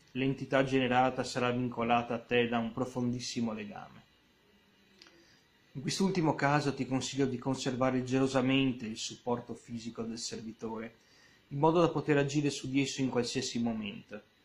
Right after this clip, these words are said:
distruggendolo se necessario.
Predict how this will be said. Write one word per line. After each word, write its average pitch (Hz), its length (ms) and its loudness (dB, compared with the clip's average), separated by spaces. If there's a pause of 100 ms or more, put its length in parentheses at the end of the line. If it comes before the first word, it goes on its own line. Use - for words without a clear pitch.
(420)
distruggendolo 135 960 0 (100)
se - 160 -10
necessario. 104 640 -10